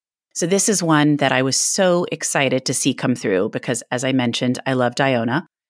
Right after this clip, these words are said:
and I love these type of books where a group of people come together and really become a community. The first book I'm going to recommend as a read-alike to Iona Iverson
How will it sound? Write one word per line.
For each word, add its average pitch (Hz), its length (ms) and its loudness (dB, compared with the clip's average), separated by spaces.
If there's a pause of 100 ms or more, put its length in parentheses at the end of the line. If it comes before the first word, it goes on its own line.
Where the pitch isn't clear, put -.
and 160 140 2
I 165 40 4
love 151 300 2
these 143 180 2
type 135 240 -2
of 127 100 -4
books 117 320 -2
where 127 140 2
a 123 40 0
group 131 240 -2
of 127 80 -6
people 120 280 -2
come 123 220 -2
together 110 540 -2
and 123 220 -2
really 127 460 0
become 117 420 -4
a 113 60 -4
community. - 560 -8 (600)
The 160 60 0
first 214 320 2
book 269 160 0
I'm 277 120 4
going 262 140 2
to 277 60 4
recommend 196 500 2
as 185 120 -2
a 208 60 2
read-alike 139 460 0
to - 160 -4
Iona 143 340 2
Iverson 131 560 -4